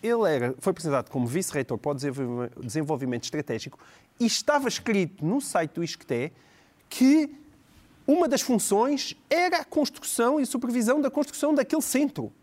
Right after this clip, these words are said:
Estava lá escrito. Subitamente, o Isqueté vem agora dizer que não, não, não, não é o João Leão que está a tomar conta daquele centro, é um outro vice-reitor. E para isso tiveram que emendar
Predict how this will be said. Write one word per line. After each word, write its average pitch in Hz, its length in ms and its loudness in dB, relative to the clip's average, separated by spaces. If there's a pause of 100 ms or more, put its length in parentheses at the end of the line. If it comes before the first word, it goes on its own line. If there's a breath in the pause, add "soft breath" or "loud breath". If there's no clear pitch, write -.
Estava 302 320 2
lá 285 100 4
escrito. - 540 -2 (400 soft breath)
Subitamente, 240 1040 -2 (400 soft breath)
o 202 140 2
Isqueté 214 360 2
vem 185 200 2
agora 180 200 4
dizer 165 360 0
que 220 80 -2
não, 262 140 2
não, 247 180 0
não, 220 240 -2
não 196 240 -2
é 208 60 0
o 220 40 -2
João 214 220 -2
Leão 208 220 -2
que - 40 -14
está 208 120 0
a 208 40 -2
tomar 208 200 -4
conta 220 220 -4
daquele 220 220 -4
centro, 185 340 -4 (280 loud breath)
é 175 80 4
um 185 200 4
outro 240 220 2
vice-reitor. 214 640 -2 (400 soft breath)
E 226 120 0
para 277 200 0
isso 226 320 -2
tiveram 180 460 2
que - 200 -6
emendar 170 760 4